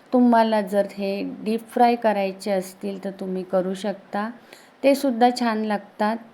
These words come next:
पण वाफवलेले मोदक, सॉरी, वाफवलेले मोमोजच सुंदर लागतात आणि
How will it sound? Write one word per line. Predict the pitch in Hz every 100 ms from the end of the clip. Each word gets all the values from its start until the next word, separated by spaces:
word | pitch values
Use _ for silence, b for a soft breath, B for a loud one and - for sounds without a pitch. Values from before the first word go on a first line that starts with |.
| _ -
पण | 208
वाफवलेले | 208 196 190 220 208 208 202 196 233 - - -
मोदक, | 220 196 175 190 - B B B B
सॉरी, | - 214 185 -
वाफवलेले | 190 185 185 214 208 202 202
मोमोजच | 202 190 185 190 185 247 285 - - _ _ _ -
सुंदर | 233 190 180
लागतात | 175 165 - - 180 - B B B B
आणि | 254